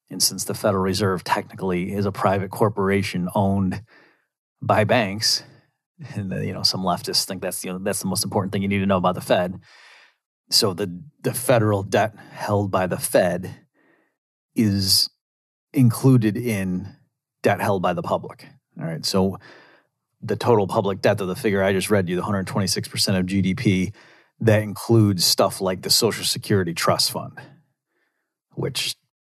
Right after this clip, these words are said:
you know, is, is like two trillion and change, I think, at the moment. Either way,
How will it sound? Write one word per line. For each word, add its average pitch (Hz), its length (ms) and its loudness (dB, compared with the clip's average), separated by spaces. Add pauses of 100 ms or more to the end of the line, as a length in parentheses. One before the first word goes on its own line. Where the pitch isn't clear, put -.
(540)
you 190 80 -10
know, - 100 -6
is, - 80 -4
is 90 380 -6
like 92 160 -8 (440)
two 107 160 -2
trillion 92 320 2
and 87 140 -4
change, 85 320 -2
I 82 80 -4
think, 92 240 -8
at 90 60 -8
the 92 60 -8
moment. 82 360 -6 (920)
Either 131 260 6
way, 95 500 2